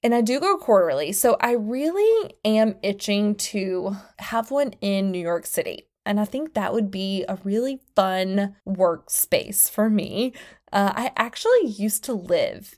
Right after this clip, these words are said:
in New York briefly. Like, I interned there one summer in college,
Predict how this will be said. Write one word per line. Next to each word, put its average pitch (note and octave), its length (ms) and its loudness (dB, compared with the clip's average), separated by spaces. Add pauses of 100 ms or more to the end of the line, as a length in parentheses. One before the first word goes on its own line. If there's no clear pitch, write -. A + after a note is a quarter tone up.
in G3+ 160 2
New G3+ 80 6
York F3+ 380 -2
briefly. - 460 -8
Like, F#3+ 200 0
I G3 280 0
interned B3+ 680 -4
there F#3 680 0
one C4 240 0
summer B3 260 2
in A3+ 140 2
college, F#3+ 640 4